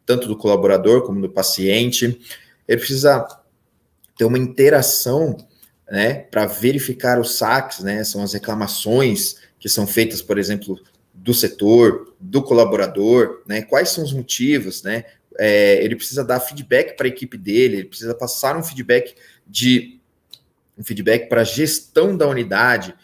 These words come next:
né, e pros outros setores. Ele precisa saber elaborar, é, os treinamentos, né, de educação continuada, que hoje é pedido, conforme eu citei, na R D C,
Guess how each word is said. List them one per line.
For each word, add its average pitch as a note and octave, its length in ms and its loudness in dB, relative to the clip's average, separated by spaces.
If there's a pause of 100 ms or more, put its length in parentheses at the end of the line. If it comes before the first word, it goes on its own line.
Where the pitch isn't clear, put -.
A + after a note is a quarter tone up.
(240)
né, A2+ 220 2
e E3 100 -6
pros E3+ 260 -8
outros E3 220 -2
setores. - 600 -4 (380)
Ele A#2 140 -2
precisa A2 520 -4 (200)
saber G#2+ 800 -2 (120)
elaborar, G#2+ 840 2 (240)
é, G2 420 0
os - 120 -8
treinamentos, G#2+ 800 -4
né, A2+ 320 -4 (200)
de G2+ 140 -12
educação G#2 420 -8
continuada, G2+ 840 -4 (140)
que G2+ 180 -8
hoje G#2 260 0
é G#2 80 0
pedido, F#2+ 720 -6
conforme G2 380 -6
eu F#2+ 40 -8
citei, - 280 -2
na F#2+ 400 0 (100)
R F#2+ 160 -4
D G2+ 120 -2
C, - 440 0